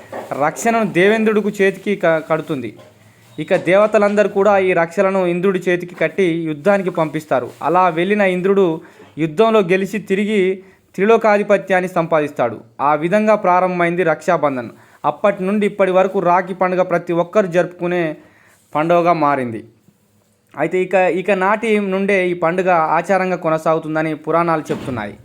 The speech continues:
ఈ కథ మాత్రమే కాదు, రక్షాబంధనం గురించి ఇంకా బోలెడన్ని పురాణాలు, కథలు ప్రచారంలో ఉన్నాయి.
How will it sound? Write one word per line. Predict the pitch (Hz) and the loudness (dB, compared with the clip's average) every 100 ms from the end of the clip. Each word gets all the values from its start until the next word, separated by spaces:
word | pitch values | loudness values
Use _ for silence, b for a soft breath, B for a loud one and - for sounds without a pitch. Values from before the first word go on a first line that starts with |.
| b b b b 156 | b b b b -6
ఈ | |
కథ | 165 175 | -2 0
మాత్రమే | 214 214 208 202 196 | 2 2 0 0 -2
కాదు, | 180 180 202 | 0 0 0
రక్షాబంధనం | 170 - 220 202 196 190 180 | -2 2 2 2 2 0 -2
గురించి | 170 175 196 | -2 -2 -4
ఇంకా | 175 175 208 | -4 0 0
బోలెడన్ని | 165 143 190 214 208 196 185 | 0 0 2 2 2 0 -4
పురాణాలు, | 175 180 190 185 | -2 -2 0 0
కథలు | 180 165 180 185 175 - B B B | 0 0 0 0 -4 -14 B B B
ప్రచారంలో | 160 170 196 190 185 165 | -4 0 2 2 2 2
ఉన్నాయి. | 151 131 123 | 0 -2 -4